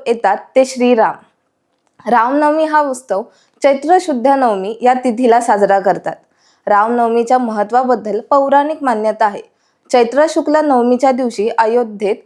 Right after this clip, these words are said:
राजा दशरथच्या घरी माता कौशल्याच्या पोटी विष्णू अवतारात श्रीरामांचा जन्म झाला.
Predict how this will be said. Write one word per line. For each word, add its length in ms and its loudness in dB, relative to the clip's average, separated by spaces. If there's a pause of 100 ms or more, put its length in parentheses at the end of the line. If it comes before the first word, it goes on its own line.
(300)
राजा 280 2
दशरथच्या 680 0
घरी 340 -4 (100)
माता 300 0
कौशल्याच्या 760 0
पोटी 400 -4 (300)
विष्णू 300 2
अवतारात 580 0 (160)
श्रीरामांचा 720 0
जन्म 300 0
झाला. 240 -6